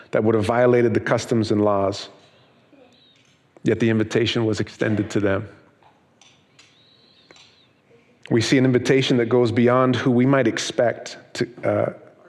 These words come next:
and Jesus' whole ministry isn't for the expected or even the qualified.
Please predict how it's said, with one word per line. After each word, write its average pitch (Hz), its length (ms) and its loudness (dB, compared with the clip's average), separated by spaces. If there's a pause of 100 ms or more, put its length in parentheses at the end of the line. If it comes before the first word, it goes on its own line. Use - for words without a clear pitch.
(680)
and 113 120 0
Jesus' 117 280 0
whole 139 160 0
ministry 123 580 0
isn't 101 360 -2 (300)
for - 140 -6
the 107 140 0
expected 107 580 -2
or 104 140 0
even 107 200 0
the 101 80 -2
qualified. 110 640 -4